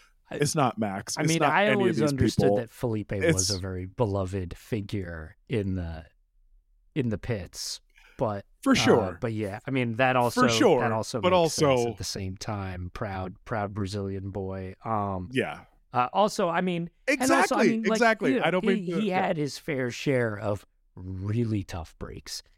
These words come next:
Speaker 1: in F one. I mean, obviously that,
Speaker 2: Yes,
Speaker 1: the
Speaker 2: he did.
Speaker 1: two thousand eight narrowly missing or winning the championship for about eleven seconds, that was a pretty tough break. Probably
Speaker 2: Yeah.
Speaker 1: the toughest break was having Ruben Barrichello's,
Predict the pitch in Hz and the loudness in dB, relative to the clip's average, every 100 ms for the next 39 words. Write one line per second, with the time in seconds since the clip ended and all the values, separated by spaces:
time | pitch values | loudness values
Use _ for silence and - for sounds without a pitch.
0 | _ _ - 123 92 85 - 87 95 110 | _ _ -4 -2 -2 -8 -8 -8 -4 -2
1 | 104 104 117 104 120 110 - 120 110 104 | -2 -4 -4 -2 -2 -4 -4 -2 -2 -4
2 | 104 104 156 110 - 113 131 120 113 110 | -6 -4 0 0 0 0 0 0 -2 -2
3 | 110 101 92 - 113 104 104 104 101 104 | -4 -6 -8 -8 -6 -2 -2 -2 -2 -4
4 | 101 95 101 - 120 98 92 120 139 139 | -6 -8 -8 -6 -8 -8 -4 0 0 0
5 | 135 - 135 120 127 110 - 120 - 110 | -2 -2 -4 -2 -4 -4 -6 -10 -8 -8
6 | 104 101 101 - _ _ _ _ _ _ | -6 -8 -8 -14 _ _ _ _ _ _
7 | 135 120 113 113 101 - 104 123 107 87 | -2 0 0 -2 -6 -8 -6 -6 -8 -12
8 | - - _ _ _ - 117 120 107 120 | -16 -20 _ _ _ -4 -2 -4 -4 -4
9 | 101 95 107 - 127 104 98 - _ _ | -4 -4 -6 -6 -6 -6 -6 -12 _ _
10 | _ - - 214 147 165 175 156 - 233 | _ -4 -2 0 4 6 6 2 -2 -2
11 | - 139 143 113 101 - _ _ - 113 | -2 -4 -4 -4 -4 -10 _ _ -8 -4
12 | 131 127 110 104 113 139 139 127 117 113 | -2 -2 -4 -4 -2 0 0 0 -2 0
13 | 127 113 113 135 123 123 113 107 95 | 0 0 -2 -2 0 0 0 -2 -6